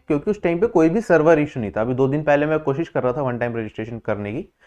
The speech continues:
तो वहाँ पे जब मैं आधार नंबर डाल रहा था, वो वेरीफाई होने में भी घंटों लग रहे थे, तो बड़ी दिक्कत आ रही थी, ठीक है। इंटरनल,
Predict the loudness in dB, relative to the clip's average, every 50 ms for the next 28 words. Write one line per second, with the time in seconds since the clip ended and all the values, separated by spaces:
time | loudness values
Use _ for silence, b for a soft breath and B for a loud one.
0 | b b b _ -2 2 6 6 6 6 6 2 2 2 2 2 2 0 -2 -2
1 | 2 4 4 4 6 6 4 4 4 2 2 4 4 4 4 4 2 2 2 2
2 | 4 4 4 2 2 2 2 2 2 2 0 -2 -2 -2 -2 -2 -4 -2 2 2
3 | 4 4 4 4 2 2 0 -2 -2 -2 -2 0 0 0 0 0 -2 -2 2 2
4 | 2 2 2 -2 -8 -12 -18 -14 -8 0 2 2 2 2 2 0 0 2 2 0
5 | 0 -2